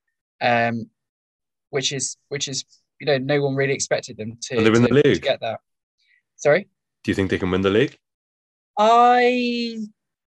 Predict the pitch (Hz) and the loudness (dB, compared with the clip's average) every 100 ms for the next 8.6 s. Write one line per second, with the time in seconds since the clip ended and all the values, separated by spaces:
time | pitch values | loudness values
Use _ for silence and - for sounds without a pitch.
0 | _ - 190 180 170 151 147 - 190 185 | _ -8 0 4 6 4 2 0 -2 -4
1 | 180 - 180 - 131 127 139 156 139 - | -4 -6 -4 -4 -4 -4 -8 -6 -4 -6
2 | - 165 147 170 185 170 151 160 151 139 | -8 -8 -6 -4 -2 0 0 0 -4 -4
3 | 147 139 127 131 127 110 117 120 123 127 | -4 -6 -6 -8 -8 -4 -2 -2 -4 -4
4 | 147 139 120 110 - 127 117 127 123 120 | -4 -6 -8 -12 -4 -4 -4 -8 -8 -6
5 | - - 120 117 120 127 120 123 123 120 | -6 -4 -4 -2 -2 0 -2 -4 -6 -6
6 | 117 117 127 120 110 123 117 113 - 123 | -6 -8 -8 -8 -4 -2 -2 -4 -6 -6
7 | 117 113 - 117 117 117 113 113 _ _ | -6 -8 -6 -4 -4 -6 -10 -12 _ _
8 | 127 120 120 113 113 117 | -16 -6 -2 0 0 -4